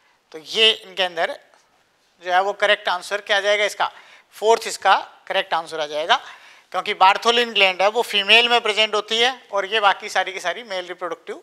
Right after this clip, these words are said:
organ के part है। Clear? वन ज़ीरो वन, in menstrual cycle if fertilization does not take place, it would lead to, अगर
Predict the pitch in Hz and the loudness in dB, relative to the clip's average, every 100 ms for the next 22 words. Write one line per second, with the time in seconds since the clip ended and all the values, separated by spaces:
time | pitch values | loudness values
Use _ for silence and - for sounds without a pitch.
0 | _ - 165 165 143 139 98 107 - - | _ -12 -12 -12 -16 -14 -12 -12 -16 -20
1 | _ _ _ 180 214 311 - - _ _ | _ _ _ -4 -2 -2 -8 -20 _ _
2 | _ - _ _ _ _ _ _ - 180 | _ -20 _ _ _ _ _ _ -10 -8
3 | 202 233 233 226 214 254 _ _ _ _ | -4 -2 2 2 0 -8 _ _ _ _
4 | _ _ - 233 226 220 240 - 254 226 | _ _ -6 -2 0 0 -2 -2 -2 0
5 | 220 214 214 208 208 202 214 226 220 220 | -2 -2 -6 -2 -2 0 2 2 0 -8
6 | 233 208 190 196 208 202 - - 208 196 | -6 -8 -8 -8 -8 -8 -14 -4 -2 -2
7 | - 220 196 - - - _ - 180 196 | -2 0 0 -4 -8 -12 _ -12 -12 -10
8 | 190 165 170 180 208 202 214 - 156 _ | -16 -16 -14 -8 -6 -6 -12 -20 -20 _
9 | _ _ _ _ _ _ _ _ _ 196 | _ _ _ _ _ _ _ _ _ -2
10 | 202 190 | 2 2